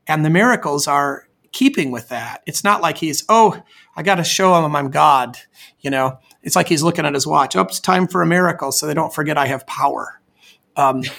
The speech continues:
<laughs> that, that's not the character of his miracles. He's not trying.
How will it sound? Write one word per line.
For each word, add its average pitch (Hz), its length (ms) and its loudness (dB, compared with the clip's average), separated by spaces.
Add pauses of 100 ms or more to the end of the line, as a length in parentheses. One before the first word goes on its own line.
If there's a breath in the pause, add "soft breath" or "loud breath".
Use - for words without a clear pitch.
(140)
<laughs> - 320 -20
that, 170 180 -4
that's 233 220 2
not 165 180 -2
the 135 80 -8
character 151 420 -4
of - 100 0
his 190 220 2
miracles. 147 540 -2
He's 165 160 0
not 190 220 0
trying. 151 720 -2